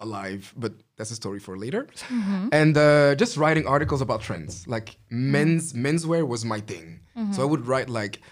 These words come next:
Speaker 1: trends that would come arrive in Belgium, like, five years later or something. But I
Speaker 2: Mm.
Speaker 1: was always, like, on trends when it came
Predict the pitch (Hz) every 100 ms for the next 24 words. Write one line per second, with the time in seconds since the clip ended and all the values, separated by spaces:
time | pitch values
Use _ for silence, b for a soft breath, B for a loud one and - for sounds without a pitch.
0 | B - 131 123 131 135 127 113 117 110
1 | 107 - - 120 117 117 113 120 120 143
2 | 123 113 113 113 120 107 98 - - -
3 | 98 92 95 92 95 87 92 - - -
4 | - _ b 214 196 139 139 131 127 135
5 | 143 151 117 110 - 120 127 - 117 117
6 | 117 110 104 98 95 - 104